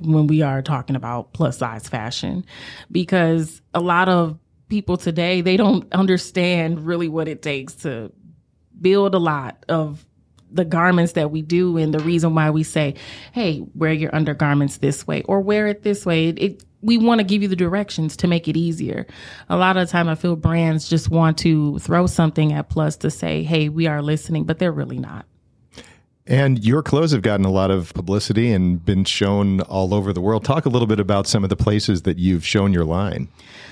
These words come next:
Speaker 1: My first time was in London, and that was a small showcasing. That was very different because, um, that was my first time going back overseas to showcase anything.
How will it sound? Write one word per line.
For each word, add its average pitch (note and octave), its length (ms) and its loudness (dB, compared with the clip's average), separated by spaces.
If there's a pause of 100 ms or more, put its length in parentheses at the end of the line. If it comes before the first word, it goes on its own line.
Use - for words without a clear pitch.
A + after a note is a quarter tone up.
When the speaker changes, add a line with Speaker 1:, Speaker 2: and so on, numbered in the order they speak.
(260)
Speaker 1:
My G#3 400 0
first G#3 380 -2
time D#3+ 500 -2 (320)
was D#3+ 340 2
in D3+ 200 0
London, D3 480 0 (500)
and F3 140 4
that E3+ 160 2
was E3+ 160 0
a E3 60 0
small D#3 280 0
showcasing. C#3 920 -4 (1160)
That G3 200 0
was G3 160 2
very E3 280 4
different D3+ 460 -2
because, D#3 400 0
um, C#3+ 280 -2
that D3 140 0
was D#3+ 140 0
my D3 120 0
first D#3+ 380 -2
time D3+ 300 0
going D3 320 0
back D3 300 -2
overseas D3 760 0
to D3 360 0
showcase C#3 480 0
anything. D#3+ 540 0